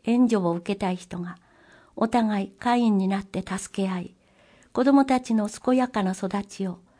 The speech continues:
地域で援助していくための会員組織です。利用時間、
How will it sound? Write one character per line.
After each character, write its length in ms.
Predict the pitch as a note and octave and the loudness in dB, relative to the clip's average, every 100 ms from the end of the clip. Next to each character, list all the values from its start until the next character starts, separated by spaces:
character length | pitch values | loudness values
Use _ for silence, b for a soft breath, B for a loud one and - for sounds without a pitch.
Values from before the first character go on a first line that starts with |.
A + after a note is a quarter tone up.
| b b b | b b b
地 200 | C4+ B3 | 0 0
域 180 | A#3+ | -2
で 180 | F#3 F#3+ - | -4 -4 -2
援 180 | A#3 | 0
助 120 | G#3+ G3+ | 0 -2
し 100 | - | -2
て 80 | |
い 100 | G3 | -2
く 100 | F#3+ | -2
た 140 | - G#3 | -4 -2
め 140 | G3 | 0
の 100 | F3+ | -2
会 280 | F3+ A3 G#3 | -4 -4 -2
員 220 | G3 E3+ | 0 -2
組 200 | F3 F3 | -4 -10
織 220 | - - | -12 -14
で 160 | F#3+ F3 | -12 -14
す。 120 | - _ _ _ _ _ _ _ _ _ - | -16 _ _ _ _ _ _ _ _ _ -2
利 120 | A3+ | 4
用 200 | A3+ G#3+ | 4 4
時 140 | G#3+ | -2
間、 360 | - F#3+ F3 E3 | -8 -6 -6 -8